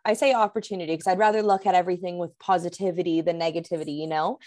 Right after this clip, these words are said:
Um, so, um, it was June twenty twenty that I officially, um, was made redundant after being on furlough, um, for about a month and a half.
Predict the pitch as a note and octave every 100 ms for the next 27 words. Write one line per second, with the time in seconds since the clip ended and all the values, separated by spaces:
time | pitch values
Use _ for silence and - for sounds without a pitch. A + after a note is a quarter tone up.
0 | - - - - F#3 F#3 F#3 G3+ - -
1 | G#3+ G#3 G3+ G3+ G#3 G3 G3 G3+ G#3 G#3
2 | F3+ - B3+ B3 A#3+ G3 G#3 F#3 - G3+
3 | F#3+ F3 E3 F3 D#3+ E3+ E3 G3 F#3 -
4 | F3+ E3+ E3 E3 D#3+ D#3+ D#3 D#3+ F3+ E3+
5 | F#3 F3 D#3+ E3+ F3 E3+ D#3 D#3 D#3 E3
6 | - E3+ D#3+ E3+ D#3+ D#3 - E3+ D#3+ D#3
7 | D3+ D3 D3 D#3 D3+ D3 - E3 D#3+ D#3
8 | D#3+ D3+ E3+ E3 D3+ E3 D#3 D3+